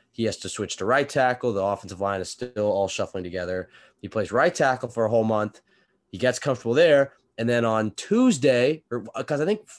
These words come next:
Dwayne Brown got injured Monday. They don't practice Tuesday. On Wednesday, he's moving back to left tackle.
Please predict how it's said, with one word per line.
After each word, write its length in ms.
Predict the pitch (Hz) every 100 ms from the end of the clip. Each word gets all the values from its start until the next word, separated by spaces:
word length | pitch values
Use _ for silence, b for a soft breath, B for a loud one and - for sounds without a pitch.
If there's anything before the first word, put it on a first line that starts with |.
| 117
Dwayne 220 | 127 151 165
Brown 140 | 156
got 80 | 131
injured 200 | 123 107
Monday. 300 | 131 147 107
They 60 | 104
don't 140 | 131
practice 300 | - 120 -
Tuesday. 460 | - 143 120 98 98 b b -
On 260 | 127 127 120
Wednesday, 500 | 180 269 254 160 143
he's 160 | 143
moving 180 | 151 147
back 220 | 135 135
to 80 | 131
left 260 | 120 190 -
tackle. 560 | 120 110 104 127 156